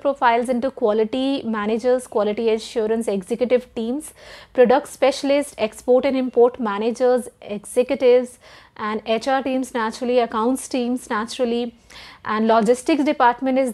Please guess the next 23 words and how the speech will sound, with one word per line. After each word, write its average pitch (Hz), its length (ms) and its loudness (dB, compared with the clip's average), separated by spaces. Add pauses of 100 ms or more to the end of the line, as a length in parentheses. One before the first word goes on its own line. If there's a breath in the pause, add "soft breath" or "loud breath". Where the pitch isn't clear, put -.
there, 233 320 4 (680 loud breath)
lot 285 140 8
of 302 140 -2
profiles, 196 520 -4 (260)
and 214 300 -4 (100)
it 214 100 -2
is 202 320 -2
really 277 380 4
a 208 100 -4 (140)
good 247 180 4
and 220 360 -6
secure 220 300 -2
industry। 247 540 -4 (400 loud breath)
आप 220 200 -2
इसके 247 220 -4
बारे 226 240 2
में 254 120 0
ज़रूर 220 340 2
खुद 220 260 -4
से 262 160 0
भी 285 100 2
सर्च 254 340 0
करिए 269 420 -2